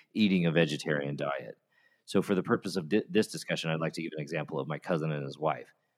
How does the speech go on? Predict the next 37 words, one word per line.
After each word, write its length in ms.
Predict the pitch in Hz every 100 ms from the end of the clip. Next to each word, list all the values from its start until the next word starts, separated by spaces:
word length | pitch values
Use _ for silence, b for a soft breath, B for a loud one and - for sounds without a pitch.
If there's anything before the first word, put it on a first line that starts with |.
| _
who 200 | 101 95
are 280 | 80 85 -
eating 260 | 90 98 92
vegetarian 800 | 87 82 85 78 78 80 90 -
for 280 | - 90 87
the 60 |
month 220 | 85 85
of 80 | 78
November. 420 | 78 73 67 - - _ _ _ -
Their 220 | 220 131
goal 580 | 180 127 120 87 95 80
is 160 | 92 -
to 100 | 95
abstain 420 | 78 - 90 85
from 140 | 87
all 320 | 85 80 82 80
meat 240 | 80 80
products 460 | - 73 71 - - _
for 340 | - 85 80
the 80 | 73
month. 340 | 78 78 57 _ _ _ _ _ -
Once 180 | 120 131
that 220 | 123 90
goal 260 | 104 107 92
is 120 | 85
achieved, 580 | 80 - 180 90 90 - _ _ _ _ _ -
they're 260 | 120 165 165
likely 440 | 123 127 131 123
going 240 | 156 101 104
to 80 | 92
return 540 | 85 - 113 95 85
to 100 | 82
eating 300 | 78 92 82
meat 240 | 87 80 -
at 140 | 73
some 340 | - 87 78
level. 420 | 76 69 65 50